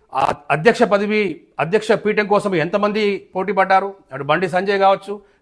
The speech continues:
ఈటెల రాజేందర్ కావచ్చు, even రాజాసింగ్ కావచ్చు, వీళ్ళందరినీ కాదని చెప్పి భాజపా అధిష్టానం రామచంద్రరావు గారు నియమించడం. So అలా అంతర్గత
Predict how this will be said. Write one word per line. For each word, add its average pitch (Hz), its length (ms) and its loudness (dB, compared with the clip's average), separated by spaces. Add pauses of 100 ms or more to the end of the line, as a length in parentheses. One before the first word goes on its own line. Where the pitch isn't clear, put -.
ఈటెల 170 220 0
రాజేందర్ 190 360 4
కావచ్చు, 196 460 2 (480)
even 208 340 0 (440)
రాజాసింగ్ 214 440 4
కావచ్చు, 135 340 2 (380)
వీళ్ళందరినీ 226 500 4
కాదని 214 340 4
చెప్పి 208 520 -2 (440)
భాజపా 185 720 4
అధిష్టానం 202 680 2 (340)
రామచంద్రరావు 196 680 2
గారు 185 140 4
నియమించడం. 196 540 -2 (560)
So 220 40 6
అలా 220 440 6
అంతర్గత 240 680 4